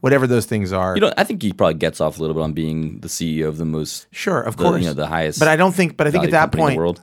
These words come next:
Speaker 1: I, look, I, I've, I remember hearing, um, somebody who's very wealthy, and this is a, I'm not gonna na-, I'm not gonna name names. Somebody who's very wealthy in the,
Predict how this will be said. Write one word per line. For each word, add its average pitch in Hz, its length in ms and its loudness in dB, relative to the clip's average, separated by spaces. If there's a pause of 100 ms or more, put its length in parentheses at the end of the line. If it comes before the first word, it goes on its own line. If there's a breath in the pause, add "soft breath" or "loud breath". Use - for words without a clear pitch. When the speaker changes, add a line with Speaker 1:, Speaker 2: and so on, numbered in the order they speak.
(100)
Speaker 1:
I, - 100 -6
look, 160 160 4
I, 143 220 2
I've, 170 320 2
I 147 120 2
remember 170 380 4
hearing, 123 500 -2
um, 92 500 -2 (760 soft breath)
somebody 127 300 0
who's 101 160 0
very 110 300 2
wealthy, 101 400 -2
and 101 120 -6
this 107 120 -10
is 98 140 -8
a, 92 80 -6 (720)
I'm 110 60 -4
not 104 120 -4
gonna 98 120 -2
na-, 95 240 -4
I'm 110 100 -2
not 107 100 0
gonna 98 120 -2
name 87 220 -4
names. 87 220 -10
Somebody 165 200 0
who's 139 100 0
very 107 240 4
wealthy 90 420 -4 (300)
in 120 160 2
the, 107 120 0